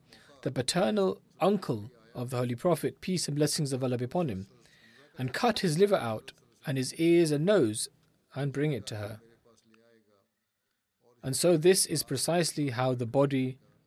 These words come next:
of Hazrat Hamza, may Allah be pleased with him, was treated. After the battle, when the Holy Prophet, peace and blessings of Allah be upon him, came to learn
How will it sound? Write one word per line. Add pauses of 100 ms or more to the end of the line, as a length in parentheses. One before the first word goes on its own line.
(340)
of
Hazrat
Hamza,
may
Allah
be
pleased
with
him,
was
treated. (600)
After
the
battle,
when
the
Holy
Prophet,
peace
and
blessings
of
Allah
be
upon
him, (440)
came
to
learn